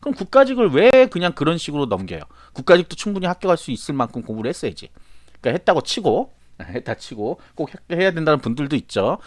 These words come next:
일부 직렬은 지방직을 못 보니까. 그런 분들은 이제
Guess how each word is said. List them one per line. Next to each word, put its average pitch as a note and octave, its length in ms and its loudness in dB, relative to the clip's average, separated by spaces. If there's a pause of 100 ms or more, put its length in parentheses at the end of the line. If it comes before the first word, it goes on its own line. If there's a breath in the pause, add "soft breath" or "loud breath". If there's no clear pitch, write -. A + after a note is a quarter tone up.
(160 loud breath)
일부 G#3 200 2
직렬은 F3 460 6
지방직을 D3+ 440 4
못 G2 160 -2
보니까. D#3+ 580 -2 (1200 loud breath)
그런 G3 200 2
분들은 D#3+ 320 2
이제 A#2+ 260 0